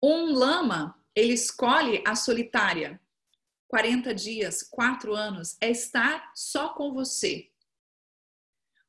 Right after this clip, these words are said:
Os grandes mestres do mundo, todos fizeram retiros de quarenta dias, todos fizeram quarentena. Está na história de Buda, está na história de Jesus. Vários mestres do mundo fizeram quarentenas, que é a habilidade de estar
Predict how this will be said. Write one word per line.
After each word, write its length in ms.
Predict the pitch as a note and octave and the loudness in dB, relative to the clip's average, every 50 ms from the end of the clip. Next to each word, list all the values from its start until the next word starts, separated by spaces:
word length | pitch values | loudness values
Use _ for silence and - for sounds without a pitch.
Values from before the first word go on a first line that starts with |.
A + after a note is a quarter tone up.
| _ - | _ -6
Os 140 | G#3+ G3+ | -6 -2
grandes 380 | G3+ B3 C#4 E4 F4 D4+ C4+ A#3+ | 0 2 2 2 2 2 2 4
mestres 560 | B3 B3+ C4 D4+ D#4+ - - - C4 B3 G#3 | 4 4 4 4 2 0 -2 -2 -2 -2 -2
do 100 | G#3 A3+ | -4 -4
mundo, 500 | G#3+ G#3+ A#3+ C#4 D4+ C#4 G#3 F#3+ F#3 - | 0 0 2 2 2 2 0 -2 -4 -2
todos 380 | - C#4+ C#4+ D#4 A#3+ C4 B3+ - | 0 2 2 2 2 0 -2 -2
fizeram 380 | - A3+ A3 A3+ A3 A3 A3 | -4 -2 0 0 0 0 -2
retiros 440 | G#3 A3+ G#3 - - - G#3 G3 G3+ | -4 -4 -4 -2 -4 -4 -2 -4 -4
de 80 | F#3 G#3 | -6 -8
quarenta 500 | - - G3 F#3+ G3+ G#3+ G#3 G3+ G#3 G3 | -8 -8 -6 -6 -6 -6 -6 -8 -10 -10
dias, 460 | F3+ F3 G3 G3 F#3 E3 E3+ - - | -10 -8 -8 -6 -6 -6 -8 -8 -4
todos 320 | - D4+ D4+ A#3 A#3+ A#3+ | -2 -2 -2 -2 -4 -8
fizeram 340 | - G#3+ G3 G#3 G3 G3 F#3+ | -10 -8 -8 -8 -8 -8 -10
quarentena. 580 | - - F#3 F3 E3+ E3+ E3+ - E3+ D#3+ D#3 D#3+ | -10 -10 -10 -8 -8 -10 -12 -12 -12 -12 -10 -12
Está 200 | D#3+ - - G3+ | -10 -8 -8 -8
na 100 | G3+ G3+ | -6 -8
história 320 | G3 - - G3+ F#3+ F#3+ | -10 -10 -10 -8 -8 -8
de 120 | F3+ F3+ D#3+ | -8 -10 -12
Buda, 440 | D#3 E3 E3 F3 F3+ F3 E3 D#3 | -10 -10 -8 -8 -8 -8 -10 -12
está 240 | D#3 - - - G3+ | -12 -10 -8 -8 -6
na 80 | G3+ G3+ | -6 -6
história 280 | G3 - - F#3+ F#3+ | -6 -6 -8 -8 -6
de 100 | F#3 F3+ | -6 -6
Jesus. 600 | F3+ E3+ F3+ E3+ E3 E3 F3 F#3+ G3 F#3 F#3 - - - - - - - - - - - _ - | -6 -6 -6 -6 -6 -6 -4 -4 -4 -4 -6 -8 -10 -14 -18 -20 -18 -18 -18 -18 -18 -20 _ -2
Vários 440 | G3 B3 D4 D#4+ D#4 C4 B3+ A3+ | 0 2 4 4 4 2 0 0
mestres 440 | A3 A#3 A#3 A#3+ A#3+ - - G#3 G3 | 0 0 0 0 -2 -4 -4 -4 -2
do 60 | G3+ | -2
mundo 220 | G3 G3 G3 F#3+ F#3+ | -2 -2 -2 -4 -6
fizeram 380 | - G3+ F3+ F#3 F3 F3+ F3+ | -10 -10 -8 -8 -8 -8 -12
quarentenas, 680 | F3+ - F3 E3 E3 E3 E3+ - D3+ D3 C#3+ D3+ E3 - | -12 -12 -12 -10 -10 -12 -12 -12 -14 -14 -14 -12 -14 -10
que 120 | - A3+ | -4 -2
é 60 | G3 G3 | -2 0
a 80 | G#3 | -2
habilidade 1000 | A3 G3 A3 A3 G#3+ G#3+ F3+ E3+ F#3+ F#3+ G3 G#3 G#3 G3+ E3+ E3 D#3 C3 B2+ - _ _ _ _ _ _ _ _ _ _ - - _ _ | -2 -4 -6 -6 -6 -6 -6 -6 -6 -2 -2 -2 -2 -2 -4 -6 -6 -8 -10 -12 _ _ _ _ _ _ _ _ _ _ -20 -20 _ _
de 180 | E3 E3+ F3 | -6 -4 -4
estar 560 | F3 E3+ - - - F3 E3+ E3+ F#3 G3 G3 | -4 -4 -6 -6 -4 -4 -2 -2 -4 -8 -10